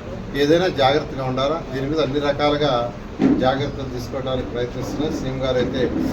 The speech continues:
రోజుకు మూడు సార్లు దీని మీద రివ్యూ చేస్తున్నారు. నేను అందుకే ఇవాళ వచ్చాను. మళ్ళీ రేపు ఈవినింగ్, ఎల్లుండి, ఎల్లుండి ఈవినింగ్ కూడా మళ్ళీ వస్తుందా, ఎల్లుండి ఈవినింగ్ కూడా ఈ లోపల టెస్ట్ అవి వస్తాయి. దాన్ని బట్టి ఫర్దర్గా ఏం చేయాలనేది చేస్తాం. నేను ప్రజలు కోరుకునేది ఒకటే,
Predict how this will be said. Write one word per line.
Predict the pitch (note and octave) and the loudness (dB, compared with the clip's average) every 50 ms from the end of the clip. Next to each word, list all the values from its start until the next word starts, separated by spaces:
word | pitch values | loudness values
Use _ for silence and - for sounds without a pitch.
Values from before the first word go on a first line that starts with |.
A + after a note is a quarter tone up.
| - - - - A#2+ B2 | -2 -4 -4 0 0 2
రోజుకు | C#3+ D3 D#3 D3 C3 | 2 2 2 0 -2
మూడు | A#2+ - D3 D3 | 0 0 0 0
సార్లు | - D3 D3+ D#3 D3 C3 | 2 2 2 2 2 0
దీని | B2+ C3 | -4 -4
మీద | C3+ C3+ C3+ | -4 -4 -4
రివ్యూ | A#2+ A#2+ B2 C3 B2+ A2+ B2 | -4 -4 -4 -4 -2 -2 -2
చేస్తున్నారు. | B2 A#2 - - B2 A#2+ A#2+ C3 D#3+ E3+ - - - - - - - - - - - - - - - - A#2+ | -2 -2 -4 -6 -4 -4 -4 -4 -6 -8 -8 -10 -10 -10 -10 -12 -12 -12 -12 -12 -12 -12 -10 -10 -8 -4 -2
నేను | A#2 B2 B2 | 0 0 0
అందుకే | B2+ C3 C3+ D#3 D3 | 0 0 2 2 2
ఇవాళ | B2+ B2+ B2+ B2 | 4 4 2 2
వచ్చాను. | A#2+ A#2 - C#3+ C3+ C3 D#3+ F3 - - - - - - - - - | 0 0 0 -2 0 0 -2 -4 -4 -10 -10 -12 -12 -10 -8 -4 0
మళ్ళీ | C#3 D#3 D#3+ C#3+ C3+ C#3 D3+ | 2 4 4 4 4 4 2
రేపు | D#3+ D#3 - C#3+ | 2 2 0 -2
ఈవినింగ్, | C3+ C#3+ D#3 E3 E3+ E3+ E3+ D#3+ | -2 0 0 0 2 0 0 0
ఎల్లుండి, | D#3+ C#3+ C3+ C#3 D#3 E3 D#3 C#3 C3+ C3 - | 0 0 0 0 -2 -2 -2 -2 -2 -2 -2
ఎల్లుండి | D3+ F3 E3+ E3+ E3 | 0 0 2 2 2
ఈవినింగ్ | D#3 D#3 D#3 D3+ | 2 2 2 0
కూడా | D#3+ D#3+ C3+ | 0 0 -2
మళ్ళీ | C3 B2+ C#3 C3 B2+ | -2 -2 0 0 0
వస్తుందా, | B2 - - B2+ B2 C3 D#3 - - - - - - - - - - - - - - - - - - - - - - - - - - - - - - - - B2 | -2 -2 -4 -4 -4 -4 -4 -6 -8 -10 -10 -10 -10 -10 -10 -10 -10 -10 -10 -10 -10 -10 -10 -10 -10 -10 -12 -12 -12 -12 -12 -12 -12 -12 -10 -8 -8 -8 -6 -4
ఎల్లుండి | B2+ C3 C#3+ D3 D3+ | -2 -2 0 2 2
ఈవినింగ్ | C#3+ C#3 C#3 C#3 C3 | 0 0 0 -2 -2
కూడా | B2 B2+ B2+ C3+ D#3+ | 0 0 0 0 0
ఈ | D#3 C#3+ D3 | 0 0 2
లోపల | D3+ D3+ C#3 C#3+ C#3+ | 2 2 2 0 -4
టెస్ట్ | C3+ - - B2+ B2+ - - D3+ | -6 -4 -4 -4 -4 -4 -4 -2
అవి | C3 B2 | 0 0
వస్తాయి. | A#2 - - C3+ C#3+ D#3 F3 - - - - - - - - - | -2 -2 -2 -2 -2 -2 -4 -6 -8 -10 -10 -10 -10 -10 -8 -4
దాన్ని | D3 C#3+ C#3+ D3+ D3+ | -2 0 0 2 0
బట్టి | E3 - - | 0 -2 -2
ఫర్దర్గా | - C#3+ C#3+ D3 D3 E3 D#3 C#3+ C#3+ C#3+ | -4 -2 -2 0 2 0 0 0 -2 -2
ఏం | C#3 | -2
చేయాలనేది | C3 C3 C#3 C3+ B2+ B2+ C3 C3 B2+ - - C3 B2 | -2 0 0 0 0 2 0 0 -2 -2 -2 -2 -2
చేస్తాం. | A#2+ - - E3 F3+ F#3 - - - - - - - - | -2 -2 -4 -4 -4 -6 -6 -8 -8 -8 -8 -8 -6 -4
నేను | - - C4+ B2+ | -2 -2 -2 -2
ప్రజలు | - B2+ C3 C3+ E3 F3 F3 | -2 0 2 2 2 2 2
కోరుకునేది | D3 C#3+ C#3+ C#3+ - C#3+ C#3+ C3 C3 | 2 2 0 0 0 -2 -2 -2 -2
ఒకటే, | A#2+ A#2 B2 D3 D#3+ E3+ | -2 -2 0 0 0 -2